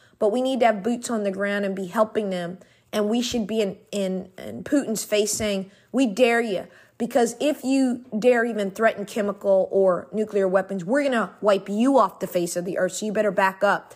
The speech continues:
And we're not doing that. And it means we haven't learned the lessons of fascism and authoritarianism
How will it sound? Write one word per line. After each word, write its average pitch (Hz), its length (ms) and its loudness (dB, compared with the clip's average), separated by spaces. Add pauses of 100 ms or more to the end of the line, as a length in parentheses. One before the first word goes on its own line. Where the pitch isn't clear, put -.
(420)
And 220 100 -2
we're 233 60 2
not 269 300 0
doing 247 320 -2
that. 185 200 -4
And 196 120 -2
it - 100 -8
means 254 280 -4
we 277 140 0
haven't 233 340 0
learned 226 260 -2
the 202 80 0
lessons 190 680 -2 (320)
of 180 80 -12
fascism 202 880 -2 (380)
and 196 80 -2
authoritarianism 202 1120 0